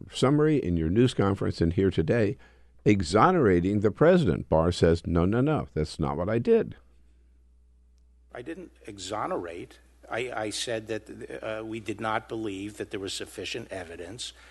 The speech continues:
Speaker 2: to establish an obstruction offense, which is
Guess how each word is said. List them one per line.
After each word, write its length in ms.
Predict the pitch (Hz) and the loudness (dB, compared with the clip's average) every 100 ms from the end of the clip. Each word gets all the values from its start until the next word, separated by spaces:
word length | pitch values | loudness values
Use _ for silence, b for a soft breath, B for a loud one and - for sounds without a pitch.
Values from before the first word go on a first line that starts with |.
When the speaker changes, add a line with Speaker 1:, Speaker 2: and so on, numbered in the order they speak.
| b | b
Speaker 2:
to 140 | 104 104 | -8 -6
establish 600 | - - 87 92 95 131 | -6 -6 -8 -10 -12 -12
an 80 | |
obstruction 580 | 123 - - 156 - 95 | -14 -10 -4 -6 -6 -12
offense, 380 | 90 - 101 - | -12 -12 -10 -6
which 180 | 120 123 | -6 -6
is 200 | 104 | -8